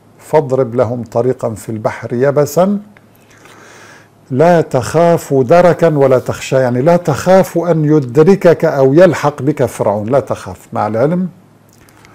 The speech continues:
أن سيدنا موسى كان أعزل،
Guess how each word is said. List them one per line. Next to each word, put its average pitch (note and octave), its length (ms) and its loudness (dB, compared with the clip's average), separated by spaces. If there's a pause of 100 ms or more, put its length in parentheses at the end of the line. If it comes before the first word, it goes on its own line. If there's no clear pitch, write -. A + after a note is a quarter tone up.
(440)
أن C#3 160 -2
سيدنا C#3 480 0
موسى C3 340 -4
كان C3 260 0
أعزل، C3 720 0